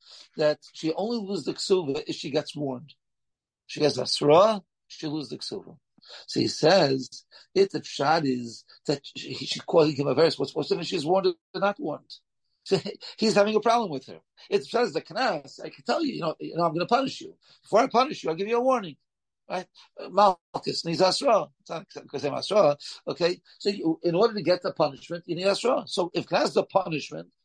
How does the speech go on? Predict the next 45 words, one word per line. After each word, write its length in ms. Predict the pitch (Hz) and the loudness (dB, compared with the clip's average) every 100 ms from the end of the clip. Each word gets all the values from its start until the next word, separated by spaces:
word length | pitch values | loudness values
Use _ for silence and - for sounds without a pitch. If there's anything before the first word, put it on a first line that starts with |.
| - | -16
I 40 | 113 | -10
have 80 | - | -2
to 80 | |
warn 240 | 190 240 208 | 2 2 2
you. 120 | 127 - - - | -6 -8 -12 0
But 100 | 196 | 2
the 100 | 180 | 2
pshat 280 | - 202 220 | 4 2 2
is, 220 | 185 - - - | -2 -6 -20 -4
he, 280 | 240 220 - | -2 -2 -4
he 160 | 190 | 0
has 240 | 190 185 170 | 2 2 -2
a 60 | |
problem 280 | 175 196 202 | 2 4 4
with 80 | 180 | 0
his 100 | 147 | 0
marriage, 400 | 220 233 170 - | -2 0 -4 -8
so 180 | - 160 | -8 -6
you 160 | 147 135 | -6 -8
have 120 | - | -10
to 80 | - | -8
warn 220 | 135 165 | -6 -4
him, 60 | 180 | -2
you 60 | 180 | -4
have 120 | 151 | 0
to 100 | 185 | -2
warn 260 | 190 214 | 2 0
her. 160 | 180 127 _ _ - | 0 -4 _ _ -2
Her 140 | 190 | -2
warning 460 | 170 156 269 214 170 | -2 0 0 0 2
wouldn't 320 | 190 208 170 - | 2 2 -8 -6
be 360 | 196 196 170 - - - - | -4 -2 -6 -10 -20 -18 0
an 160 | 156 151 | 2 2
appropriate, 400 | - 202 196 156 | 2 2 2 -2
again, 200 | 175 147 | -2 0
warning 280 | 220 202 | -2 -2
makes 240 | 175 151 - | -6 -8 -4
more 100 | 180 | -4
sense 320 | - 190 - | 0 -2 -2
if 40 | |
you're 80 | - | -6
dealing 140 | 160 151 | -6 -4
with 100 | 156 | -4
a 40 | |
knas 460 | 170 196 147 - | -2 0 0 -4